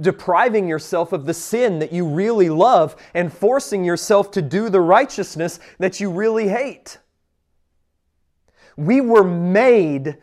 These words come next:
for joy. We were created to pursue happiness with all of our being. And if you don't find following Christ,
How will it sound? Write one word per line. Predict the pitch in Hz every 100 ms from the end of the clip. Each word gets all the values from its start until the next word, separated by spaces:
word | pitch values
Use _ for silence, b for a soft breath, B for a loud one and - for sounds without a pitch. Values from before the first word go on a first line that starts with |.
| b _
for | - 170
joy. | 139 104 117 226 185 117 95 b b
We | 170 247
were | 262 226
created | - 208 185 175 247 247 180 147 b b
to | 202
pursue | 196 190 185 - - 285 247 160 143 B B
happiness | - 196 254 247 214 147 104 - - B
with | 170 190
all | 208 240 262
of | 226 196
our | 190
being. | 165 120 214 254 147 107 95 87 _ _ _ _ _ _ _ _ _ _
And | 175
if | 208 220
you | 240
don't | 170 254 285
find | - - 226 240 247 185
following | - 208 233 247 226 214
Christ, | 185 - 170 220 247 - - -